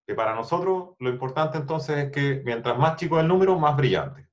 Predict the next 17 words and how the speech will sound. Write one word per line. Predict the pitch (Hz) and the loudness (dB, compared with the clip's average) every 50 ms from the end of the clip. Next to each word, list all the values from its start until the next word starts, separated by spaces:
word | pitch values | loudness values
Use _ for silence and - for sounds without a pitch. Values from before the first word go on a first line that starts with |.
| _ _ _ _ _ _ _ _ _ | _ _ _ _ _ _ _ _ _
Mientras | - - - 101 107 | -18 -8 -6 -4 0
más | 131 147 147 | 0 0 0
grande | 151 151 151 147 151 151 | 0 -2 -2 -4 -4 -4
es | 147 | -4
el | 147 | -4
número, | 160 170 180 180 175 170 170 - _ _ _ _ _ _ | -4 -4 -2 -4 -4 -4 -8 -12 _ _ _ _ _ _
menos | 113 131 143 139 123 104 - | -2 0 2 2 2 0 -2
brillante. | 95 87 71 69 143 - _ _ _ _ _ _ _ _ _ _ _ _ _ _ _ _ _ _ _ _ _ _ _ _ _ _ _ | -6 -8 -8 -8 -12 -14 _ _ _ _ _ _ _ _ _ _ _ _ _ _ _ _ _ _ _ _ _ _ _ _ _ _ _
Y | 110 101 | -8 0
cada | 156 160 175 180 180 | 2 4 4 4 6
puntito | 180 180 175 139 - 202 202 202 175 170 175 175 - _ _ _ _ | 4 2 0 0 -4 -6 -4 -2 -2 -2 -2 -4 -10 _ _ _ _
es | - 139 143 139 - - - _ _ | -4 -2 -2 -2 -4 -10 -16 _ _
una | 131 131 131 | -2 0 0
observación | 131 127 - - 135 127 123 127 123 - 156 156 156 | 0 0 0 0 0 2 2 2 2 2 0 0 0
del | 151 139 127 | 0 0 0
telescopio, | 123 117 113 107 - - 95 90 104 120 - - - _ _ _ _ _ _ _ _ _ _ _ _ _ _ _ | 0 -2 -2 -4 -4 -4 -4 -4 -4 -6 -10 -10 -16 _ _ _ _ _ _ _ _ _ _ _ _ _ _ _
es | 104 110 120 123 - - - _ _ | -4 -2 -2 -2 -4 -12 -20 _ _